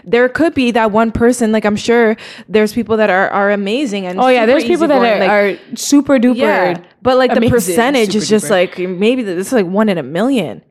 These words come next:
Speaker 2: No, it is. And then I know people that co-parent very well.
Speaker 1: Yeah.
Speaker 2: So, like, I can see it. I've seen, I see both. But my reason into why I can't date someone with a child is simply because I can't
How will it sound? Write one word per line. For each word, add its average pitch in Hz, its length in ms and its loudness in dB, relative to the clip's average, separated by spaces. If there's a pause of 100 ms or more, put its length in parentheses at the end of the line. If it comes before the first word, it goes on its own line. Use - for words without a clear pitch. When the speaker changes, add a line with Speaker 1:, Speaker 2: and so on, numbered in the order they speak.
(120)
Speaker 2:
No, 185 500 -2
it 226 180 0
is. 165 320 -2
And 233 180 2
then 233 100 2
I 233 100 0
know 240 180 2
people 226 400 -4
that 175 180 0
co-parent 180 560 -2
very 165 180 0
well. 156 460 -4
Speaker 1:
Yeah. 202 220 -2
Speaker 2:
So, 226 120 2
like, 180 460 -2 (220)
I 247 120 0
can 285 200 0
see 311 240 2
it. 185 40 0
I've 196 240 -2
seen, 277 300 -4
I 220 80 -2
see 240 160 -4
both. 185 400 -4 (340)
But 190 400 -4 (360)
my 220 180 -2
reason 302 240 2
into 294 180 -2
why 190 240 0
I 175 200 -4
can't 202 260 -4
date 190 180 -2
someone 220 560 -2
with 190 160 -6
a 196 60 -4
child 202 500 -4
is 190 220 -6
simply 190 280 -6
because 185 320 -8
I 175 160 -6
can't 170 360 -6